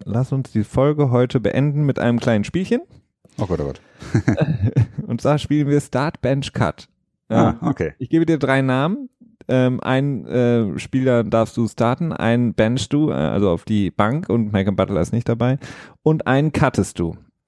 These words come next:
Speaker 1: Ähm,
Speaker 2: Mhm.
Speaker 1: sprich, den schmeißt du raus. Ähm,
Speaker 2: Mhm.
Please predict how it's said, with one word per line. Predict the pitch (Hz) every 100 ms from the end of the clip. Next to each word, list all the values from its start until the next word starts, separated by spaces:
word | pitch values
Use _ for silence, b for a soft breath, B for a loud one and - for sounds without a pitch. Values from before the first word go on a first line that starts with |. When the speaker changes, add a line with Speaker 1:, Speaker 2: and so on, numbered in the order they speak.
| -
Speaker 1:
Ähm, | 107 104 104
Speaker 2:
Mhm. | 95
Speaker 1:
sprich, | - - - 107 -
den | - 101
schmeißt | 98 98 -
du | 92
raus. | 80 85 80 -
Ähm, | 113 120 -
Speaker 2:
Mhm. | 87 87 107